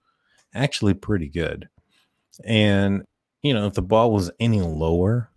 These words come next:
it's getting deflected by the, uh, the cornerback. So, you know, Pickett put it in a place where only George could catch it. And given George Pickens' crazy, crazy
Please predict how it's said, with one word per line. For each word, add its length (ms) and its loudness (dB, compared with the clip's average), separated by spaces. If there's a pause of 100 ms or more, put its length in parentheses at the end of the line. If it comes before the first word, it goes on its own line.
(560)
it's 180 -2
getting 240 4
deflected 480 -4
by 180 -6
the, 240 -6
uh, 140 -8 (560)
the 80 -2
cornerback. 580 -4 (100)
So, 340 -4 (540)
you 120 -4
know, 160 -2
Pickett 420 -8
put 140 0
it 60 0
in 80 0
a 60 0
place 400 -4
where 180 -6 (140)
only 480 2
George 400 0
could 120 -14
catch 340 -4
it. 140 -12 (480)
And 260 -6
given 760 2
George 360 2
Pickens' 380 -2
crazy, 960 0 (500)
crazy 1040 -2